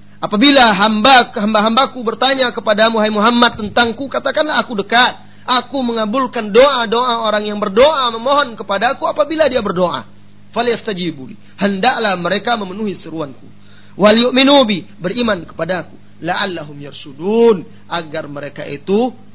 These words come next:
eh, mendapat bimbingan, mendapat, mendapat petunjuk. Nah, ini berdoa kepada Allah Subhanahu wa taala.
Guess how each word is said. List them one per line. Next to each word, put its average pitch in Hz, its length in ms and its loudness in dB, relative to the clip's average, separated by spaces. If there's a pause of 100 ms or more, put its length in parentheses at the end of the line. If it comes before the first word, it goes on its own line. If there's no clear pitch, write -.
(420)
eh, - 240 -14
mendapat 208 720 2
bimbingan, 254 640 2
mendapat, 170 560 -2
mendapat 143 400 -10
petunjuk. 131 480 -14 (1040)
Nah, 165 80 -14
ini 151 240 -14
berdoa 226 560 4 (320)
kepada 170 320 -12
Allah 160 160 -6
Subhanahu 143 480 -14
wa - 160 -18
taala. - 240 -16